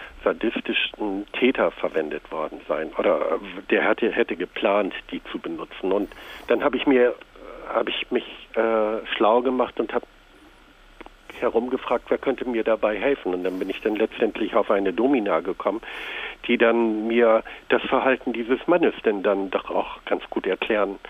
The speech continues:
konnte. Und tatsächlich, sie hatte recht, es ging um Atemkontrolle, es ging um, um, um Reduktion der, der Luft. Und das hatte der Täter offenbar auch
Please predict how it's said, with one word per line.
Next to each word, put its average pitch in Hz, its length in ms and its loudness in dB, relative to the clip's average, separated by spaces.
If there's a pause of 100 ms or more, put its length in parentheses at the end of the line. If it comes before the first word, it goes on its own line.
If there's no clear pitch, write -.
(260)
konnte. 113 340 2
Und 101 160 0
tatsächlich, 120 640 0
sie 104 120 -4
hatte 101 280 -2
recht, - 260 0
es 104 140 -4
ging 101 220 -4
um 92 220 -2
Atemkontrolle, 110 1040 0
es - 180 -10
ging - 220 -6 (100)
um, - 160 -12 (880)
um, 85 220 -2
um 92 180 -4 (100)
Reduktion 107 640 0
der, 90 180 0
der 90 200 2
Luft. 95 400 0
Und 104 380 0 (240)
das - 140 0
hatte 117 280 2
der 98 200 0
Täter 104 340 -2
offenbar 90 420 -4
auch - 220 -2